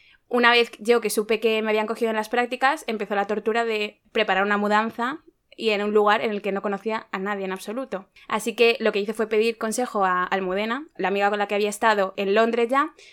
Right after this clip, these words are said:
porque unos veranos atrás ella había estado viviendo y trabajando durante el verano, eh, allí.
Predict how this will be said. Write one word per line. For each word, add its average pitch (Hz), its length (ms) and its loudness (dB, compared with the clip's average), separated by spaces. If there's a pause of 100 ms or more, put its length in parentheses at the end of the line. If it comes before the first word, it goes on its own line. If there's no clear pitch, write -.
(120)
porque 233 200 2
unos 226 140 0
veranos 220 280 0
atrás 233 360 0
ella 214 200 0
había 214 160 2
estado 214 260 -2
viviendo 214 300 0
y 208 40 -10
trabajando 214 540 -2
durante 185 300 -4
el 185 60 -6
verano, 220 440 -2 (240)
eh, 196 240 0
allí. 180 340 -6